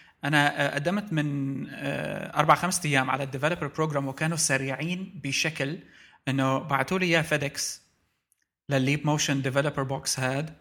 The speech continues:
<clears throat> يعني، أم، صراحة، أه، ثورة بعالم اليوزر انترفيس على الديسكتوب حصرا.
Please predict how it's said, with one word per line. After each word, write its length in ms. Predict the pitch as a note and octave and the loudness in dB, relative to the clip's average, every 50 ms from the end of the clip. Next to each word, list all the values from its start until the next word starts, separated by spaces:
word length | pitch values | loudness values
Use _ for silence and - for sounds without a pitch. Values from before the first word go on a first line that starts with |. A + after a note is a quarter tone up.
| _ _ _ _ _ _ _ _ _ _ _ _ _ _ _ _ _ | _ _ _ _ _ _ _ _ _ _ _ _ _ _ _ _ _
<clears throat> 680 | A#3 B3 - - A3+ G#3 A3 F3+ D#3 - - - - - | 2 2 4 2 2 4 4 4 4 2 -2 -8 -4 2
يعني، 840 | D#3+ D#3 D3 C#3+ D3 D3 D3 D3+ D3 C#3+ D3 D3 C#3 C#3 - - - | 6 8 8 8 6 6 4 2 4 4 2 2 0 -2 -4 -2 0
أم، 420 | D3 C#3+ C#3 C3+ C3+ C3 C3 C3 - _ _ _ _ _ _ _ _ _ _ _ _ _ _ _ _ _ _ _ _ _ _ _ _ _ _ _ _ - | 2 2 2 2 0 -2 -4 -6 -10 _ _ _ _ _ _ _ _ _ _ _ _ _ _ _ _ _ _ _ _ _ _ _ _ _ _ _ _ -2
صراحة، 380 | - D3 D#3 F3 E3+ F#3 E3 E3+ E3+ E3 G#3 A#3 B3 - - - - - _ _ _ _ _ _ _ - | 4 6 6 8 8 6 4 4 2 2 2 0 -2 -4 -8 -16 -20 -20 _ _ _ _ _ _ _ -2
أه، 120 | D3+ D3 D3 | -2 -2 0
ثورة 640 | D#3 - - F3 F#3+ F#3+ F3+ D#3+ D3+ D3+ D#3 E3 | 0 0 2 4 4 4 6 6 6 6 6 4
بعالم 760 | E3+ E3 C#3+ C#3 C3 D3 D#3 E3+ D#3+ D3+ C#3+ D3+ D3+ D#3+ E3 - _ _ _ _ - | 2 0 -2 0 2 4 4 4 2 0 -2 -4 -4 -6 -8 -12 _ _ _ _ -10
اليوزر 1400 | D3+ C#3 C3+ C3+ C3 C3 C3 C3 C3 C3+ D3 - _ _ _ _ _ _ _ _ - D#3 D3 E3 E3+ D#3 D#3 - - | -8 -8 -6 -8 -8 -8 -8 -8 -10 -10 -12 -16 _ _ _ _ _ _ _ _ -8 -4 -2 -2 0 0 0 -2 -2
انترفيس 720 | G3+ G3+ G3 F3 D#3 - D#3+ D#3 D#3 D3+ - - - - - _ _ _ _ _ - | -2 -2 -2 -2 0 2 2 4 4 4 2 0 -4 -6 -12 _ _ _ _ _ 0
على 240 | C#3 D3+ F3 G3 F#3 | 4 6 6 6 6
الديسكتوب 540 | D3+ - - F#3 F3 - - - D#3 C#3 | 4 2 0 0 0 0 -2 -2 -2 -2
حصرا. 580 | - - D#3 D3+ - - C3+ C3 - - - _ | -2 -2 -2 -2 -2 -4 -6 -6 -8 -10 -20 _